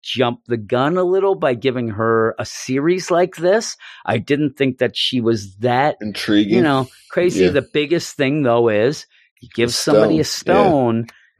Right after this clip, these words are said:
Speaker 1: and now they become important, and that's what she has. I mean, you could give that stone to some bum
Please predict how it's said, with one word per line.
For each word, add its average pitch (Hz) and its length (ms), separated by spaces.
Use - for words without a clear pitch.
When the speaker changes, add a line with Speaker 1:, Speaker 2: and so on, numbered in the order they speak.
Speaker 1:
and 110 240
now 107 200
they 104 120
become 104 400
important, 98 580
and 101 200
that's 113 280
what 101 200
she - 200
has. 104 560
I 113 100
mean, 110 220
you 131 140
could 113 260
give 120 240
that 110 240
stone 113 540
to 127 100
some 113 440
bum 123 500